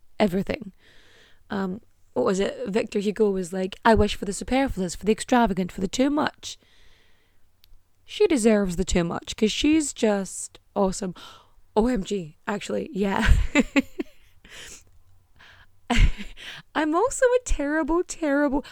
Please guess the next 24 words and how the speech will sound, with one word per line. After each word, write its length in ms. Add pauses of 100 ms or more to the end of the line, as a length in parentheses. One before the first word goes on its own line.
(160)
I'm 100
a 40
great 320
friend, 240
but 100
I'm 100
a 40
terrible 480
friend. 460
So, 420
um, 480 (1080)
two 200
of 80
my 160
friends 760 (280)
that 200
didn't 240
know 120
each 140
other 120
previously, 440
they 120
connected. 520 (680)
And 680